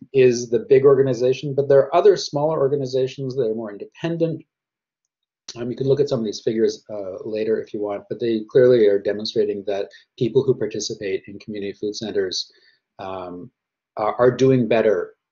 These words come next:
uh, across the board. They are, they're getting healthful food, they're changing their diets, they're improving their physical health, they're improving their mental health particularly. That's what's interesting. The seventy percent of people who've been to a community food center say that they've experienced improvements in their mental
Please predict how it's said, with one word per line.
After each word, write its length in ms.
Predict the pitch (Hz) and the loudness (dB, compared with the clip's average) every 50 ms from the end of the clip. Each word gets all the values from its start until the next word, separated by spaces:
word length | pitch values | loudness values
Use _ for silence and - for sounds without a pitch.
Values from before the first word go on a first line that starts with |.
| _ _ - | _ _ -12
uh, 220 | 104 98 95 92 98 | -8 -8 -8 -8 -8
across 480 | 98 98 - - 98 95 95 - - | -10 -10 -8 -6 -6 -6 -6 -8 -10
the 80 | - 101 | -12 -8
board. 440 | - - 101 92 90 85 85 - _ _ | -6 -4 -4 -4 -4 -6 -8 -10 _ _
They 120 | - 95 95 | -12 -10 -8
are, 340 | 95 92 90 90 90 - _ _ _ _ _ _ _ _ - | -6 -6 -6 -6 -8 -12 _ _ _ _ _ _ _ _ -8
they're 260 | 98 95 92 - - _ _ - 117 | -8 -8 -8 -8 -12 _ _ -4 0
getting 380 | 127 123 127 139 139 131 131 | 2 2 4 2 2 -2 -4
healthful 500 | - - 143 131 117 - - 123 113 110 | -4 -2 0 0 0 0 -2 -2 -2 0
food, 480 | - - 123 117 117 113 113 110 113 - _ _ _ _ - | 2 2 2 2 2 2 0 -2 -4 -10 _ _ _ _ -8
they're 180 | - 101 98 - | -8 -6 -6 -6
changing 420 | - - 131 131 131 123 127 127 | -6 -4 -4 -4 -4 -4 -4 -2
their 160 | 123 113 101 | -2 -2 -2
diets, 400 | 110 107 107 110 107 110 110 - - | -2 -2 -2 -2 -2 -4 -4 -6 -10
they're 180 | - 98 95 92 | -10 -10 -10 -12
improving 440 | - - - 156 151 139 143 135 123 | -14 -6 -2 0 0 0 0 0 0
their 100 | 110 110 | 0 0
physical 420 | - 113 107 104 104 - 107 107 | -2 -2 -4 -4 -6 -8 -8 -8
health, 260 | - 104 101 101 - - | -6 -6 -6 -6 -6 -6
they're 120 | 101 95 | -6 -6
improving 280 | - - 123 101 104 - | -4 -4 -4 -2 -2 -2
their 160 | 95 90 90 | -2 -4 -4
mental 400 | 92 107 127 143 139 - 151 - | -2 0 0 0 2 2 2 2
health 260 | 143 135 131 127 - - | 4 2 2 2 -2 -6
particularly. 560 | 120 113 - 127 123 - 120 123 123 120 110 | -6 -4 -4 -4 -2 0 2 4 4 2 2
That's 240 | 101 101 98 - - | 0 -4 -8 -8 -14
what's 140 | 113 107 - | -16 -16 -14
interesting. 320 | 110 110 104 - 117 104 | -14 -14 -12 -10 -10 -10
The 80 | 95 - | -10 -10
seventy 420 | - - - - 135 - 131 127 123 | -10 -6 0 0 0 2 2 0 -2
percent 440 | 127 131 117 - 131 123 123 117 113 - _ _ _ - _ _ _ _ _ _ - | -2 -2 -2 0 0 0 0 0 -2 -8 _ _ _ -20 _ _ _ _ _ _ -8
of 140 | 120 107 - | -8 -6 -2
people 300 | - 139 127 131 139 123 | -2 -2 2 4 2 2
who've 200 | 110 120 104 107 | 2 0 -2 0
been 180 | 110 117 120 117 | 0 0 0 0
to 80 | 127 | -2
a 60 | 117 113 | -4 -4
community 320 | - 127 117 113 110 110 | -6 -6 -6 -4 -4 -4
food 180 | - 123 - - | -4 -4 -4 -4
center 240 | 117 110 110 110 | -4 -4 -4 -4
say 220 | 104 - 123 113 110 | -4 -2 -2 -2 0
that 160 | 110 104 107 | -2 -2 -2
they've 200 | 107 104 101 - | 0 -2 -2 -4
experienced 560 | 104 - - - - 113 110 110 107 - - | -6 -14 -12 -4 -2 0 0 0 -2 -6 -10
improvements 580 | 107 101 - _ - 170 180 175 190 175 160 - | -14 -16 -14 _ -2 0 0 0 0 -4 -4 -6
in 60 | 131 | -6
their 140 | 117 101 98 | -6 -6 -6
mental 400 | 95 95 98 107 - 113 104 | -6 -8 -10 -8 -8 -8 -8